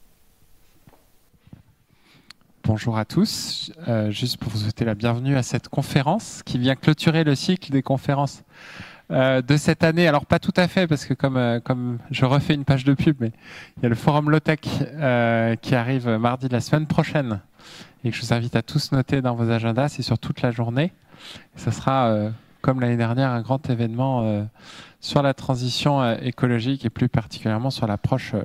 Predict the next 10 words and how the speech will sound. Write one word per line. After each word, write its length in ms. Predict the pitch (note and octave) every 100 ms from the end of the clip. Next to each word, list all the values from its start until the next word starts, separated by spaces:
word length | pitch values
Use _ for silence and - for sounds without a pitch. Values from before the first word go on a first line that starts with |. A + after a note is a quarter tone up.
| -
low-tech. 300 | A#2 - A2+ C#3+ - - - - - - A#2+
Euh, 160 | A#2
je 40 | A#2
suis 140 | D3
très 300 | - F#3+ F3+
heureux 180 | F3+ F#3
de, 540 | D#3+ C#3+ C3+ C3+ C3
d'ac-, 260 | B2+ C3+ -
de, 180 | C3 B2+
de, 500 | B2 A#2 A2+ A2+